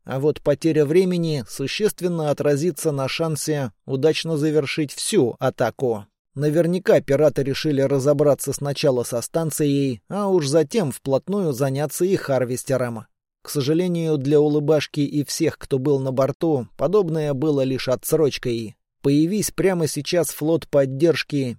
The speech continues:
пираты наверняка не захотят уйти с пустыми руками, попытаются захватить хотя бы Харвестер, и ничего противопоставить им экипаж Харвестера не мог.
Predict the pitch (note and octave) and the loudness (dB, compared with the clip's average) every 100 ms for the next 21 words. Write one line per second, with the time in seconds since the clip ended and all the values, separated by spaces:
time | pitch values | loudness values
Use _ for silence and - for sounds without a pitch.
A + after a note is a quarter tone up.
0 | _ D3+ E3 D#3+ D#3+ D#3 D3+ D#3 E3+ G#3 | _ 0 2 2 0 0 0 0 -2 0
1 | D#3+ B2+ A2+ - C3+ C#3+ A#2+ C3+ C3 C#3 | 0 -2 -6 -2 0 0 0 -2 -2 -4
2 | - C#3 - D3+ B2+ C3 C3+ D3 B2 A#2+ | -4 -6 -4 -2 0 0 0 0 -2 -4
3 | G#2 - - G3 A3+ E3 C3 B2 - C3+ | -8 -10 -6 -2 0 2 2 2 -4 -4
4 | C#3 - E3+ F#3 D3+ - B2+ B2+ B2 B2+ | -4 0 0 0 -4 -4 -2 0 -2 0
5 | E3 B2 B2 - B2 A2+ - _ D#3+ F3 | 0 0 -2 -4 -6 -6 -12 _ -6 -4
6 | D3+ E3+ F3+ D3+ D#3 C#3+ D#3 D3+ D#3 C#3+ | -2 0 0 0 -2 0 -2 0 0 0
7 | - D3+ C#3 - F3 D3 C#3+ C3+ C#3+ - | 0 0 0 -4 -4 -2 -2 -6 -6 2
8 | C#3 - - - C3+ A#2+ C3 - C3+ C3 | 0 0 -8 -2 -2 0 -4 -2 -2 0
9 | C3+ C#3 B2 F2+ - | -2 -2 -2 -4 -12